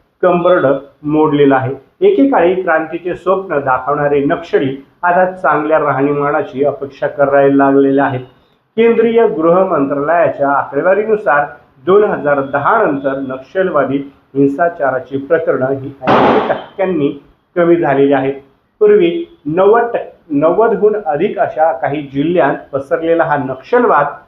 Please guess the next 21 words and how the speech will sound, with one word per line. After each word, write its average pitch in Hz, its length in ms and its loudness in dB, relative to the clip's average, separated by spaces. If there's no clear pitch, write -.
आता 143 440 0
फक्त 180 320 -2
आठ 143 300 -2
ते 143 60 -4
नऊ 143 240 -2
जिल्ह्यांपुरताच 131 1000 -4
मर्यादित 127 520 -2
आहे. 127 180 -8
हे 175 360 0
साम, 165 320 0
दाम, 139 340 2
दंडभेद 143 840 -2
या 127 80 2
चार 160 600 -2
ताकदीच्या 143 580 -2
धोरणांचा 131 760 -4
एक 143 200 -6
परिपाक 143 580 0
किंवा 139 160 0
परिणाम 143 460 0
आहे. - 160 -4